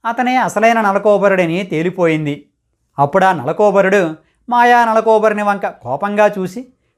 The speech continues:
"మోసం చేసి నా ప్రియురాలితో సుఖం అనుభవించావు, నీవు అల్పాయుష్యుతో మరణించడం తథ్యం" అని శపించి రంభతో కలిసి అక్కడ నుండి వెళ్ళిపోయాడు. ఆ మాయా నలకోబరుడు కూడా విచారంగా నడుచుకుంటూ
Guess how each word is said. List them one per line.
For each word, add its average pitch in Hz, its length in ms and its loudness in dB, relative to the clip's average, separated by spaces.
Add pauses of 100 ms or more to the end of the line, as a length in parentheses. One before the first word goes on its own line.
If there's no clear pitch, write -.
"మోసం 185 380 -2
చేసి 226 420 0
నా 202 160 2
ప్రియురాలితో 214 640 0
సుఖం 175 260 -2
అనుభవించావు, 190 800 0 (420)
నీవు 214 200 -2
అల్పాయుష్యుతో 233 760 0
మరణించడం 208 540 -4
తథ్యం" 170 500 -2 (400)
అని 233 140 -6
శపించి 196 760 -4 (300)
రంభతో 180 420 2
కలిసి 180 560 -2 (340)
అక్కడ 240 300 0
నుండి 202 240 0
వెళ్ళిపోయాడు. 170 680 0 (600)
ఆ 147 180 0
మాయా 143 420 0
నలకోబరుడు 175 580 0
కూడా 170 400 0 (380)
విచారంగా 220 640 0
నడుచుకుంటూ 175 760 -4